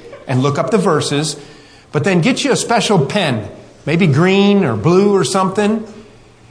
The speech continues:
and you begin to identify in your Bible, and you begin to underline the promises of God.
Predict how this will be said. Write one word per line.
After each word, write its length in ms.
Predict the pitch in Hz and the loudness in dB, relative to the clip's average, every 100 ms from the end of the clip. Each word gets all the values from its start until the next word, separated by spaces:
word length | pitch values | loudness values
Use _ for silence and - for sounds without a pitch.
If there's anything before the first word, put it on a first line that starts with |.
| - | -14
and 160 | 135 135 | -2 4
you 100 | 208 | 4
begin 340 | 302 262 262 - | 4 2 2 2
to 120 | 240 | 2
identify 640 | 220 180 180 147 131 117 | 2 2 0 0 -2 -2
in 120 | 123 | -2
your 120 | 135 | -2
Bible, 520 | 175 151 117 90 - - - - - - | 0 0 -2 -6 -10 -16 -20 -20 -14 -2
and 120 | 135 | 2
you 80 | 220 | 4
begin 260 | 302 302 | 4 4
to 100 | 262 | 2
underline 520 | 226 185 156 135 135 | 2 0 0 0 0
the 80 | 131 | -2
promises 600 | - 151 156 156 - 143 | -2 -2 -2 -2 -4 -6
of 140 | 135 - | -6 -6
God. 300 | 113 85 | -8 -10